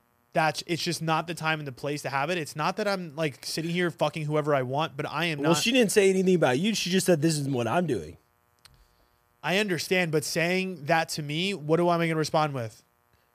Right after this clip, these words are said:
Speaker 2: Okay, cool.
Speaker 1: That's my point,
Speaker 2: That,
Speaker 1: is I
Speaker 2: I'd be
Speaker 1: had to
Speaker 2: like, "Fuck
Speaker 1: explain
Speaker 2: it." No, no,
Speaker 1: I
Speaker 2: fuck
Speaker 1: had,
Speaker 2: it.
Speaker 1: I
Speaker 2: If
Speaker 1: had
Speaker 2: she's
Speaker 1: to be
Speaker 2: gonna be
Speaker 1: real.
Speaker 2: like that, if she's, I mean,
Speaker 1: But, but
Speaker 2: sh-
Speaker 1: see, the thing is, I'm telling her not to. I'm
Speaker 2: Yeah.
Speaker 1: sa-, I, I had to tell her, "Listen, I appreciate,
Speaker 2: But
Speaker 1: I
Speaker 2: you could tell a
Speaker 1: understand."
Speaker 2: girl that and she's not gonna just fuck,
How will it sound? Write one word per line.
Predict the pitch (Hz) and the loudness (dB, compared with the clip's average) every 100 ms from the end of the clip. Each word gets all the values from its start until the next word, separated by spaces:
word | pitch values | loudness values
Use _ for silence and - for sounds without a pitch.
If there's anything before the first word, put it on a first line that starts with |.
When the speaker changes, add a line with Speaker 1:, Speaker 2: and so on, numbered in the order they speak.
| _ _ - | _ _ -6
Speaker 2:
Okay, | 120 131 120 | -4 -2 -4
cool. | - 135 110 - _ _ _ | -2 -4 -4 -10 _ _ _
Speaker 1:
That's | - 208 190 | 0 2 4
my | 196 | 2
point, | 165 185 185 | 2 2 4
Speaker 2:
That, | 208 | 6
Speaker 1:
is | 185 | 8
I | |
Speaker 2:
I'd | 196 | 6
be | |
Speaker 1:
had | 196 247 | 8 8
to | |
Speaker 2:
like, | 294 269 | 8 6
"Fuck | 254 311 | 6 8
Speaker 1:
explain | 240 240 175 | 8 8 4
Speaker 2:
it." | |
No, | 175 247 233 | 4 6 8
no, | 226 220 | 8 6
Speaker 1:
I | |
Speaker 2:
fuck | 185 254 | 8 6
Speaker 1:
had, | 226 247 | 8 6
Speaker 2:
it. | 196 | 6
Speaker 1:
I | 190 | 6
Speaker 2:
If | 220 | 6
Speaker 1:
had | |
Speaker 2:
she's | 269 311 | 6 6
Speaker 1:
to | |
be | 262 | 6
Speaker 2:
gonna | 277 | 6
be | - | 8
Speaker 1:
real. | 311 | 10
Speaker 2:
like | 302 220 196 | 10 8 8
that, | 202 214 | 8 6
if | 214 208 | 4 2
she's, | 233 233 240 202 190 | 4 4 2 -2 0
I | 180 | 2
mean, | 220 226 208 202 | 4 4 2 0
Speaker 1:
But, | 165 208 | -2 -2
but | 214 | 0
Speaker 2:
sh- | 190 | 0
Speaker 1:
see, | 233 233 | 0 0
the | |
thing | 233 | 0
is, | 226 220 | 0 0
I'm | 208 | 0
telling | 202 226 | 2 2
her | 220 208 | 0 -2
not | 165 160 | -2 -2
to. | - 123 113 _ - | -4 -12 -12 _ 4
I'm | 156 | 6
Speaker 2:
Yeah. | 131 | 6
Speaker 1:
sa-, | 202 | 4
I, | 175 175 | 0 -2
I | 160 190 | 0 2
had | 220 208 | 2 0
to | |
tell | 190 190 | 2 2
her, | 202 | 4
"Listen, | 180 165 151 | 2 -2 -4
I | 135 156 | -4 -4
appreciate, | 156 - 190 190 202 208 | -4 -4 -4 -2 0 4
Speaker 2:
But | 185 | 6
Speaker 1:
I | 180 | 6
Speaker 2:
you | 208 | 4
could | 208 185 | 4 2
tell | - 190 | 4 8
a | |
Speaker 1:
understand." | 226 220 | 8 6
Speaker 2:
girl | 147 180 202 | 6 6 8
that | 214 214 | 6 4
and | 180 | 0
she's | 196 165 151 | -6 -6 0
not | 185 202 | 2 2
gonna | 202 185 | 0 -2
just | 156 160 | -2 -8
fuck, | - 170 156 | -4 0 0